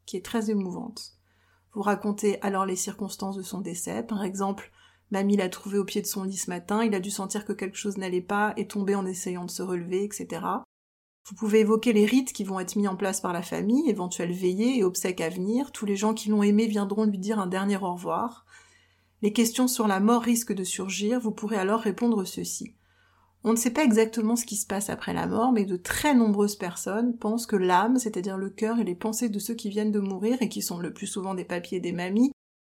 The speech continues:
s'envolent vers un autre monde. Certains pensent que ce monde pourrait être une partie du ciel qu'on ne connaîtrait pas, où les oiseaux et les avions ne passent jamais.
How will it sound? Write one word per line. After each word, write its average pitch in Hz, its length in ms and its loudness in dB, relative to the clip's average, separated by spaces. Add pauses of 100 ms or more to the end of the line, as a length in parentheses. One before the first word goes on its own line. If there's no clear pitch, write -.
s'envolent 233 480 2
vers 214 200 2
un 185 140 -2
autre 233 320 2
monde. 202 440 2 (420)
Certains 226 360 0
pensent 254 240 2
que 226 100 -6
ce 208 160 0
monde 220 360 6
pourrait 202 280 -6
être 226 220 0
une 185 100 -2
partie 214 360 0
du 202 100 2
ciel 240 400 2
qu'on 220 140 -2
ne 185 80 -2
connaîtrait 208 580 0
pas, 214 220 2
où 240 40 4
les 190 240 2
oiseaux 208 280 0
et 190 80 2
les 180 160 -2
avions 196 280 2
ne 208 80 4
passent 190 300 -2
jamais. 180 420 0